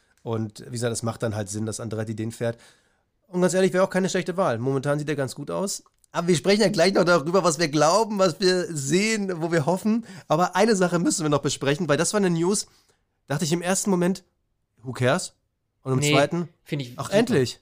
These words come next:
Speaker 2: Ja, absolut. Es geht um die Reifen. Basti, erklär mal.
Speaker 1: Also, bisher war ja die Regelung so, die Fahrer, die im zweiten Qualifying es schaffen, sich fürs dritte Qualifying zu qualifizieren, müssen mit den Reifen, mit denen sie das geschafft haben,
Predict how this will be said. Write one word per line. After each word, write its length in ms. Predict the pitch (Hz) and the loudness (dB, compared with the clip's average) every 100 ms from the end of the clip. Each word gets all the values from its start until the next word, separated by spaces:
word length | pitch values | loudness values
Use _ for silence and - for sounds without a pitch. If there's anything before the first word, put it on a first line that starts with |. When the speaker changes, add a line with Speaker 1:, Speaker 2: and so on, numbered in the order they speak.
| _ | _
Speaker 2:
Ja, 260 | 143 143 - _ _ _ - | -2 -2 -4 _ _ _ 0
absolut. 580 | 139 - 151 139 123 - _ _ | 0 0 -4 -4 -6 -16 _ _
Es 140 | 147 | -8
geht 120 | 170 | -6
um 80 | 156 | -2
die 80 | 151 | -2
Reifen. 460 | 131 147 151 127 113 | 0 0 -2 -10 -10
Basti, 260 | - 147 175 | -8 -8 -6
erklär 280 | 110 - 117 | -6 -6 -6
mal. 260 | 120 113 - _ _ _ _ _ _ _ | -6 -8 -14 _ _ _ _ _ _ _
Speaker 1:
Also, 260 | 139 123 - _ _ _ | -4 -4 -6 _ _ _
bisher 320 | 123 - 208 | -4 0 2
war 80 | 185 | 2
ja 100 | 160 | 2
die 80 | 127 | 2
Regelung 340 | 123 110 101 | 0 0 -4
so, 340 | 92 131 226 - _ _ _ _ _ _ _ _ | -2 0 0 -4 _ _ _ _ _ _ _ _
die 480 | 135 139 131 123 117 - | -2 0 2 0 -4 -12
Fahrer, 760 | - 127 147 190 208 226 233 143 - | -8 -2 0 0 0 -2 -4 -8 -6
die 180 | 156 | -6
im 340 | 165 147 135 120 | -2 -2 -2 -4
zweiten 400 | - 147 196 208 | -2 -2 -2 -6
Qualifying 800 | - 147 143 - 147 165 175 190 | -2 -2 -2 -2 -2 -2 -4 -6
es 260 | 147 - | -8 -8
schaffen, 300 | - 170 - | -4 -4 -4
sich 200 | 147 143 | -4 -4
fürs 180 | - 135 - | -6 -8 -8
dritte 340 | 131 196 - | -4 -2 -2
Qualifying 480 | 131 135 131 123 123 | -4 -2 -2 -2 -6
zu 100 | 117 | -6
qualifizieren, 580 | - 117 117 - 156 151 | -4 -4 -4 -4 -2 -2
müssen 220 | 147 156 | -2 -2
mit 160 | 143 135 | -4 -2
den 140 | 120 | -4
Reifen, 380 | 101 113 160 202 | -2 -2 -2 -4
mit 120 | 139 | -4
denen 120 | 139 | -2
sie 40 | 127 | -2
das 160 | 127 | -4
geschafft 360 | 120 - 156 - | -4 -6 -6 -6
haben, 260 | 170 202 | -6 -6